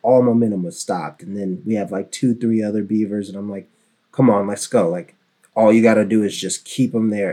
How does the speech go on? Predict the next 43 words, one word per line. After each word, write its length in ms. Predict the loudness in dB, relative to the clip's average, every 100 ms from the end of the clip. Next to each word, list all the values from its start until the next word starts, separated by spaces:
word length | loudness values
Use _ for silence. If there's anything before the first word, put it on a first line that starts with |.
| -4
And, 280 | -6 -6 -4
I 60 | 0
mean, 160 | 2
just 180 | 2 2
like 180 | 2 2
Coach 220 | 2 0
Smith 180 | -2 -2
said, 340 | -2 -2 -4 -12 _ _ _ -4
I 160 | -2
think 380 | 0 2 0 0
that 180 | 0 0
m-, 220 | -2 -6 _
forward 200 | 4 6
momentum 420 | 4 2 0 0
wasn't 280 | -2 -4 -4
stopped, 380 | -2 -2 -2 -4
like, 300 | -4 -4 -6 -6
because 400 | -6 0 0 0
it's 120 | 0
such 240 | 0 -2
a 200 | 0 -2
bang, 320 | 0 0 2 2
bang 320 | 0 0 0
moment, 420 | 0 0 0 -4 _ _ _
and 380 | -6 -2 -4 -6 _ _ -4
you 100 | 2
don't 300 | 6 6 4
know, 420 | 2 2 0 -4
you 100 | -10
have 300 | -2 0 0
to 80 | -2
give 220 | -2 0
it 40 | 0
at 240 | 0 -4
least 400 | -8 -8 -8 -6
three 280 | -6 -4 -4
seconds 480 | -4 -6 -6 -8 -6
or 80 | -4
so 320 | -2 -2 -2
where 160 | -4
it's 100 | -6
just 240 | -6 -6 -6
like, 240 | -6 -8